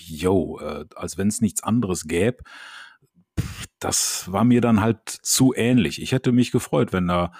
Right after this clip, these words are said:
ähm, wenn man dann auch mal diese Schakale von One-Page-Rules sieht oder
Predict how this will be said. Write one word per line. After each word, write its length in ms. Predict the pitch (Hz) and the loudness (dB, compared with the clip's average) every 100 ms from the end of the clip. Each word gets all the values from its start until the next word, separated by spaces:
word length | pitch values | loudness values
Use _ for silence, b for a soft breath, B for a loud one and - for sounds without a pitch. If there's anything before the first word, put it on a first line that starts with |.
| B B B B - | B B B B -8
ähm, 480 | 92 87 87 87 - | -6 -2 -2 -4 -8
wenn 220 | 80 101 | -4 2
man 100 | 104 | 2
dann 160 | 98 98 | 2 0
auch 140 | 104 | 0
mal 120 | 101 95 | 0 2
diese 220 | 95 95 | 2 2
Schakale 760 | - 104 110 107 110 110 107 | 0 -2 0 2 4 4 2
von 240 | 95 107 98 | 2 2 2
One-Page-Rules 800 | 101 - 101 - 101 101 101 - | 2 2 -2 -2 -2 0 0 0
sieht 300 | 98 98 - | 0 0 0
oder 320 | 110 110 | 2 2